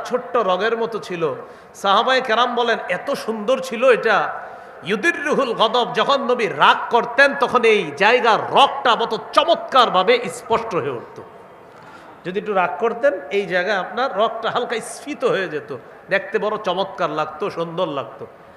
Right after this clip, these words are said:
গর্ভবতী স্ত্রীদেরকে এইগুলা একটু শোনায়, বুঝছেন? নাটক সিনেমা না দেখায়া এ-, এগুলা শোনাবেন। নবীজি নাক কেমন ছিল, কান কেমন ছিল, এগুলা এদেরকে লিখে দিবেন, টানায় দিবেন, ঘরের জানালায় ঝুলিয়ে দিবেন। নাটক সিনেমা দেখেন, দেখার পর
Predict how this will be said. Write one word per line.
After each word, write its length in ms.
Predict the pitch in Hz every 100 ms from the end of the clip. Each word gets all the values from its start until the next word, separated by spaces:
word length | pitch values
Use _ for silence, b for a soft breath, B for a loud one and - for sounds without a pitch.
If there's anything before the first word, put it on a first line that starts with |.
| B B B -
গর্ভবতী 540 | 190 226 254 262 269
স্ত্রীদেরকে 680 | 233 - 247 254 277 190 294
এইগুলা 480 | 262 214 185 220 233
একটু 240 | 226 220
শোনায়, 340 | 151 160 185 151
বুঝছেন? 440 | - 160 160 185
নাটক 300 | 156 160 175
সিনেমা 360 | - 175 185 185
না 140 | 156
দেখায়া 560 | 165 180 220 226 - -
এ-, 180 | 160 165
এগুলা 280 | 160 175 156
শোনাবেন। 380 | 143 180 147 131
নবীজি 300 | 175 175 160
নাক 300 | 175 185 185
কেমন 260 | 180 185
ছিল, 260 | 160 170 156
কান 360 | - 185 196 175
কেমন 240 | 180 196
ছিল, 240 | 139 147 127 - - - -
এগুলা 500 | 151 170 233 247 - -
এদেরকে 360 | 208 175 170 180
লিখে 260 | 180 214 226
দিবেন, 340 | 214 175 127 - -
টানায় 340 | 196 226 240
দিবেন, 280 | 226 214 196
ঘরের 360 | 151 202 226 185
জানালায় 420 | 208 208 220 233
ঝুলিয়ে 360 | 143 180 196 160
দিবেন। 280 | 143 131 117 - - B B B -
নাটক 300 | 208 233 247
সিনেমা 380 | 240 254 277 277
দেখেন, 340 | 262 269 262
দেখার 300 | 233 240 240
পর 220 | 247 277